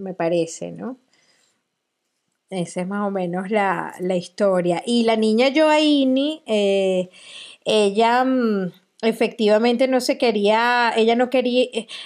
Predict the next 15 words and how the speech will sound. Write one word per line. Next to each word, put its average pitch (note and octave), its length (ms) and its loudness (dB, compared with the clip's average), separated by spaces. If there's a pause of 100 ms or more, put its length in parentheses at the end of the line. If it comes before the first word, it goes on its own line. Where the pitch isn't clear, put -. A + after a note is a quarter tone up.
(180)
las G#3 180 0
muchachas A3 580 -2
en C#4 140 0
los, A#3 160 -2 (540)
es F#3+ 140 -8
bien A#3+ 440 -4
común C4 480 0
en C4 160 0
las A#3 260 -2
zonas A3+ 320 -6
rurales C4 460 -2
sobre - 260 -6
todo, D4 420 0
supongo, B3 760 0
pero F3 500 -4